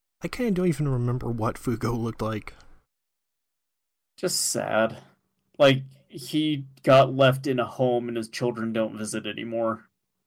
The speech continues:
Speaker 1: Hmm. That's the life.
Speaker 2: <laughs> Fugo and Abashio don't even say anything. It's like they just,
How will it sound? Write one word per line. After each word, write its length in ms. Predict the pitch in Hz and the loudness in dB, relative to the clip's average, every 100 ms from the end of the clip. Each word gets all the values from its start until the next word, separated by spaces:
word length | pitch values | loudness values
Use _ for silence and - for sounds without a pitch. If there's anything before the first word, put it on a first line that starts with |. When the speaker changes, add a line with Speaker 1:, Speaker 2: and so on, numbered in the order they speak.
| _ _ _ _ - | _ _ _ _ -4
Speaker 1:
Hmm. 380 | 117 110 110 107 - - - _ _ _ _ _ - | -2 0 -2 -4 -10 -20 -20 _ _ _ _ _ -6
That's 240 | 113 - | -6 -6
the 100 | - 101 | -8 -6
life. 420 | 104 104 - - - - _ _ _ _ _ _ _ _ _ | -6 -6 -8 -16 -20 -20 _ _ _ _ _ _ _ _ _
Speaker 2:
<laughs> 0 | - - - 170 - - - - - - - - - - - - - - - - - | -10 -8 -6 -8 -10 -20 -20 -20 -20 -20 -20 -20 -20 -20 -20 -20 -20 -20 -16 -16 2
Fugo 340 | 269 311 262 | 6 8 8
and 100 | 233 | 8
Abashio 500 | 185 180 208 196 180 | 8 8 8 8 8
don't 180 | 165 160 | 8 6
even 240 | 160 139 | 4 2
say 280 | 135 - 135 | 0 2 4
anything. 540 | 131 117 110 113 107 107 | 4 0 0 -2 -2 -4
It's 120 | 117 | -4
like 160 | 123 | -2
they 140 | 131 123 | 0 -2
just, 320 | 127 110 | -2 -6